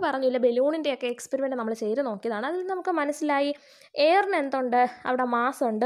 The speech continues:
എന്നുള്ളത് നമുക്ക് മനസ്സിലായി. അപ്പോൾ നമുക്ക് പറയാം gases have mass. അതുപോലെ തന്നെ ഇപ്പോൾ ഒരു ബലൂണിനകത്ത് നമ്മൾ, ഉം, ഗ്യാ-, ആ, എയർ, ഏതെങ്കിലും ആയിക്കോട്ടെ, ഗ്യാസ് നമ്മൾ ഫില്ല് ചെയ്തു. അപ്പോൾ അതിനകത്ത് നമുക്ക് മനസ്സിലായി, ആ,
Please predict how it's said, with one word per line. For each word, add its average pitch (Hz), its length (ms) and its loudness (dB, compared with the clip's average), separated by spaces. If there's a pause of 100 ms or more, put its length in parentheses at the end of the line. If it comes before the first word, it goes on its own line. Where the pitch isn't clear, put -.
എന്നുള്ളത് 202 360 -2
നമുക്ക് 196 200 -2 (280)
മനസ്സിലായി. 196 420 -6 (140)
അപ്പോൾ 262 220 0
നമുക്ക് 349 240 -4
പറയാം 294 240 0 (400)
gases 302 380 0 (220)
have 254 320 0 (300)
mass. 185 180 -6 (380)
അതുപോലെ 302 300 0
തന്നെ 359 140 0
ഇപ്പോൾ 339 120 0
ഒരു 330 140 -2
ബലൂണിനകത്ത് 320 680 0
നമ്മൾ, 285 140 0 (640)
ഉം, 277 320 -4 (160)
ഗ്യാ-, 269 240 0 (100)
ആ, - 20 0 (240)
എയർ, 302 160 4 (380)
ഏതെങ്കിലും 320 320 -4
ആയിക്കോട്ടെ, 302 300 -4 (100)
ഗ്യാസ് 294 280 0
നമ്മൾ 285 220 0
ഫില്ല് 277 260 0
ചെയ്തു. 247 180 2 (100)
അപ്പോൾ 415 160 -4
അതിനകത്ത് 381 420 -4
നമുക്ക് 302 240 -4
മനസ്സിലായി, 262 380 0 (360)
ആ, 233 40 0